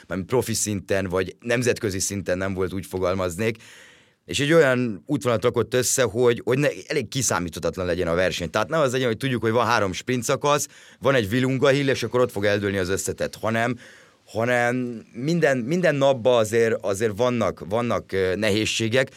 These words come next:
nagyon rövidek a szakaszok, tehát emiatt, ö, valószínűleg elég agresszív lesz a versenyzés.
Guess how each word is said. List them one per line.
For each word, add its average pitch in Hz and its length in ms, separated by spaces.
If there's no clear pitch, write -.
nagyon 147 240
rövidek 131 440
a 110 40
szakaszok, 104 580
tehát 90 160
emiatt, 117 420
ö, 113 140
valószínűleg 117 480
elég 117 140
agresszív 98 440
lesz 92 240
a 101 60
versenyzés. 92 640